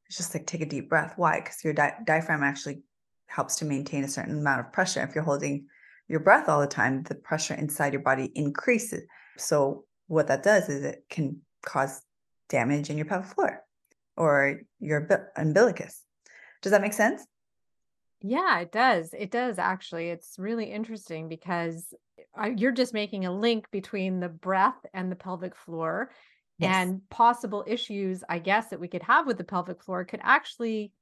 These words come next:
Speaker 2: some of them, I guess, could be linked back even just to your breathing.
Speaker 1: One hundred percent.
Speaker 2: Like your incontinence or
Speaker 1: Yes.
Speaker 2: prolapse
Speaker 1: Yes.
Speaker 2: or any sexual
Speaker 1: Pain.
Speaker 2: dysfunctions, I guess.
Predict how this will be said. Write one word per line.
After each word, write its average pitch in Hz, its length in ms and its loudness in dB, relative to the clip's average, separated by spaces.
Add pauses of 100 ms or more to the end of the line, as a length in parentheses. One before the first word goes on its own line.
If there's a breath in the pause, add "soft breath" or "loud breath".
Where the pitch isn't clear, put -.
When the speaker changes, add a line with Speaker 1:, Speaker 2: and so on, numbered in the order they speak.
(480)
Speaker 2:
some 254 260 0
of 196 80 2
them, 170 220 -2
I 156 80 0
guess, 156 320 -6
could 180 180 -4
be 170 140 -6
linked 180 320 -8
back 156 300 0
even 170 260 -8
just 160 240 -12
to 156 80 -10
your 147 80 -8
breathing. 156 480 -8 (400)
Speaker 1:
One 180 160 0
hundred 170 240 0
percent. 131 320 -4 (200)
Speaker 2:
Like 180 360 -2
your 175 160 2
incontinence 175 920 -6
or 160 220 -4
Speaker 1:
Yes. 147 100 0
Speaker 2:
prolapse 175 840 2 (120)
Speaker 1:
Yes. 190 80 -8 (120)
Speaker 2:
or 156 300 -6 (340)
any 190 240 -6
sexual 175 480 -8
Speaker 1:
Pain. 160 120 -12
Speaker 2:
dysfunctions, 170 580 0
I - 120 -6
guess. 247 420 -12